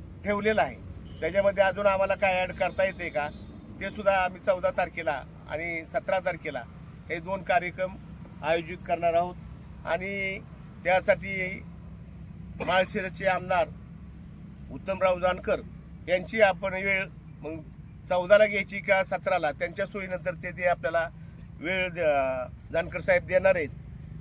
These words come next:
आणि हे कृषी प्रदर्शन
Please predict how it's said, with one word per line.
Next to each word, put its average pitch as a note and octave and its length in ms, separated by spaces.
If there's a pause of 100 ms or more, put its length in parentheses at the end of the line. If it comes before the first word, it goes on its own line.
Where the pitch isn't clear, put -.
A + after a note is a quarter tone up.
(120)
आणि F#3 500 (760)
हे F#3+ 140
कृषी G#3 400
प्रदर्शन F3+ 540